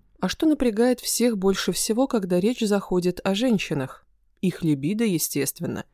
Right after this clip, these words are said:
Поэтому, уж поверьте мне, ему посвящен самый внушительный кусок этой аудиокниги. На то, чтобы переварить его, уйдет, скорее всего, чуть больше времени,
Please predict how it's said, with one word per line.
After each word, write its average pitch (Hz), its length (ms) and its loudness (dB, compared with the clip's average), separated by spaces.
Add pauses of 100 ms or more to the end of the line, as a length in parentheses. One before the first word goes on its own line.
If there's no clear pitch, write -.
(400)
Поэтому, 220 480 2
уж - 220 0
поверьте 240 440 2
мне, 233 360 2
ему 147 240 -2
посвящен 160 680 0
самый 233 360 0
внушительный 220 680 2
кусок 214 500 2
этой 170 360 0
аудиокниги. 151 840 -2 (560)
На 226 100 0
то, 240 140 2
чтобы 185 300 2
переварить 180 580 2
его, 156 240 0
уйдет, 226 340 0
скорее 240 400 0
всего, 233 380 2
чуть 220 260 -4
больше 214 380 0
времени, 139 480 -2